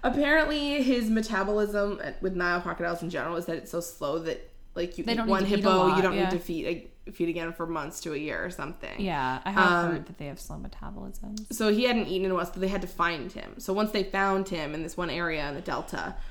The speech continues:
Speaker 1: they set up a couple snares, like, in specific areas around him so that he
Speaker 2: Mm.
Speaker 1: would stay in that area. Um, and they put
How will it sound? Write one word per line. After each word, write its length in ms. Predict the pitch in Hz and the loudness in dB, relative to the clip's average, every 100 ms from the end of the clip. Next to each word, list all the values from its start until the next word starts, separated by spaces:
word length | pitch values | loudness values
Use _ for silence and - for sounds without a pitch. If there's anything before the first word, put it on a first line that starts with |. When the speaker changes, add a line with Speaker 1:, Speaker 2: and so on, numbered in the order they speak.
| - - | -8 -4
Speaker 1:
they 580 | 175 170 147 147 170 - - - - - - - - - - - | 0 0 0 -2 -4 -6 -4 0 0 0 -2 -2 -4 -4 -6 -6
set 240 | - 208 | 2 4
up 140 | 196 190 | 4 0
a 40 | |
couple 260 | 185 175 175 | -2 -2 -2
snares, 720 | - 190 175 180 180 180 - | -2 0 4 6 6 4 2
like, 240 | 165 156 | -2 0
in 240 | 165 170 160 | 0 0 -2
specific 580 | - 175 - 175 170 165 | -4 -6 -4 -4 -4 -2
areas 640 | 165 170 170 156 - - | 0 0 0 -2 -6 -6
around 420 | 202 202 233 226 | 0 4 4 4
him 340 | 233 220 208 208 | 2 4 4 4
so 100 | 220 | 2
that 100 | 208 | 2
he 60 | |
Speaker 2:
Mm. 40 | 160 | 0
Speaker 1:
would 120 | - | 0
stay 160 | 165 165 | -2 -2
in 80 | |
that 160 | 160 - - | -4 -4 -2
area. 580 | 208 208 196 196 190 190 - - - - | 2 4 6 6 4 0 -12 -16 -16 -4
Um, 540 | 185 180 170 170 165 160 - - - - | 2 4 4 4 0 -4 -12 -20 -14 -2
and 180 | 175 170 | 0 2
they 300 | 170 165 - - - - | 2 2 -2 -20 -20 -8
put 280 | 196 165 | 0 0